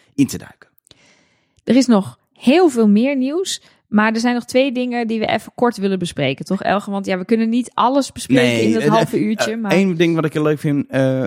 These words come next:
Speaker 1: vanaf, eh, eh, het is vandaag de laatste dag van, als je meteen luistert, van de maand oktober, morgen begin november. Één november gaat er weer een nieuwe Gift Worth Purchase actie lopen. Het is wel een coole, eh,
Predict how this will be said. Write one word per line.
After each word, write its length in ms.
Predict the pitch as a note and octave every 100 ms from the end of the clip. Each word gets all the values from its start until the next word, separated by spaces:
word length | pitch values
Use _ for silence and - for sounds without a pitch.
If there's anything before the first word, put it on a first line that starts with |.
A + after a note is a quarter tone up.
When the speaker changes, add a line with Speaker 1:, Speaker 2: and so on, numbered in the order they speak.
| -
Speaker 1:
vanaf, 520 | - C3 B2 A#2 -
eh, 320 | A2+ A2 A2
eh, 180 | - G#2+
het 140 | G#2+
is 100 | A#2
vandaag 420 | - A#2 A#2 A2 -
de 220 | G#2 A2
laatste 260 | A2 G#2
dag 200 | G2 F#2+
van, 200 | - G#2 -
als 140 | -
je 40 | G#2+
meteen 220 | G#2 G2+
luistert, 380 | G2 F#2 - -
van 140 | F#2+
de 60 | G2+
maand 180 | G2+
oktober, 360 | G2+ F3 F#3+ E3
morgen 180 | A#2 G#2
begin 140 | -
november. 420 | A#2 D3 G3+ F3+ - _ _
Één 180 | C#3 G#3+
november 460 | F#3+ D3 D3+ C#3+ B2+
gaat 240 | C3+ B2
er 60 | A#2
weer 120 | G#2+
een 80 | G#2+
nieuwe 300 | G#2+ G#2 G2+
Gift 260 | A2 G#2 -
Worth 280 | G2+ F#2+ - _
Purchase 520 | - F#3 D3+ - G2 -
actie 380 | G#2 - - G2+
lopen. 360 | F#2 G#2 C3+ D#3 - -
Het 100 | B2+
is 60 |
wel 100 | C#3+
een 60 | B2+
coole, 460 | - F3 D3 C3+ -
eh, 280 | A2 A#2+